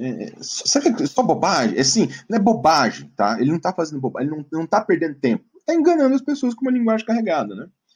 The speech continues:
Linguagem carregada, túnel de realidade, teoria da conspiração, né? É, é, é, pós-verdade, né? Realidade paralela e jogos de dissonância.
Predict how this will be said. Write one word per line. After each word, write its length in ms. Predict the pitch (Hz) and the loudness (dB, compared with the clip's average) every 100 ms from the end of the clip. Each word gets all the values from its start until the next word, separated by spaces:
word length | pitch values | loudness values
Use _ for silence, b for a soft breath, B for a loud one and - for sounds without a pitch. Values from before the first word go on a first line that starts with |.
| b b | b b
Linguagem 360 | 214 226 226 226 | 0 4 4 4
carregada, 680 | 226 151 139 160 185 135 127 | 2 4 2 4 2 0 -2
túnel 180 | 190 | -2
de 80 | 175 | -2
realidade, 500 | 185 196 135 143 135 | -2 0 2 2 0
teoria 160 | 175 180 | -2 -2
da 60 | |
conspiração, 920 | 180 185 185 180 - 123 143 165 117 - _ _ _ _ 127 | -4 -6 -6 -6 -4 -6 -4 -6 -8 -10 _ _ _ _ -6
né? 220 | 190 196 | -4 -2
É, 80 | 135 | -2
é, 480 | 131 135 135 131 123 | 0 0 -2 -2 -4
é, 180 | 113 104 _ _ - | -6 -10 _ _ 0
pós-verdade, 1300 | 214 180 202 147 139 160 180 175 151 113 107 98 90 | 2 4 4 4 4 4 4 4 2 -4 -8 -10 -6
né? 280 | 147 196 190 | -6 -8 -8
Realidade 340 | 143 156 160 | -8 -4 -4
paralela 960 | - 175 220 156 180 190 165 131 104 101 | -2 -2 -2 0 2 0 0 -2 -4 -6
e 100 | 175 | -4
jogos 300 | 175 175 160 | -2 -2 -4
de 80 | 156 | -14
dissonância. 580 | - 165 117 107 - | -14 -10 -8 -8 -12